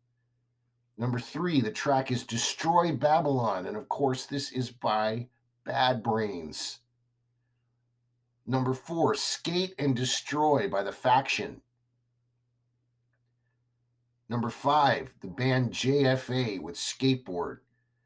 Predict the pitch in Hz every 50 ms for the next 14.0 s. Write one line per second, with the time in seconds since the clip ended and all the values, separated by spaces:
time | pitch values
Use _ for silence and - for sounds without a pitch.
0 | _ _ _ _ _ _ _ _ _ _ _ - 123 147 156 156 151 143 - -
1 | 139 139 123 113 104 98 95 95 - _ _ _ _ _ _ _ _ _ _ _
2 | _ _ _ _ - 104 - 110 107 104 98 98 104 101 98 98 95 - - -
3 | - - 120 117 - - - 98 98 92 76 78 87 95 117 123 131 131 135 135
4 | 127 - - 117 107 110 117 - - 104 104 104 - - - - 98 110 107 95
5 | 80 76 71 - _ _ _ _ _ _ _ _ _ _ _ _ _ _ _ _
6 | _ _ 101 - - 120 117 - - 147 165 175 170 156 - 113 117 113 110 107
7 | - - - 92 87 - - 139 123 - - - - - - - - - - _
8 | _ - 110 104 90 - 135 135 147 139 127 131 127 - - - 113 113 127 -
9 | - 107 117 127 127 117 107 101 104 107 117 117 123 117 117 117 - 113 113 -
10 | 123 113 117 120 120 113 110 113 113 110 110 107 - 85 92 92 98 107 98 92
11 | 90 92 98 104 - 85 92 95 92 - - 101 113 127 120 - _ _ _ _
12 | _ _ _ _ _ _ _ _ _ _ _ - - - - 139 143 143 127 -
13 | - - 131 120 101 90 123 143 147 143 - - - 107 104 95 90 90 87 85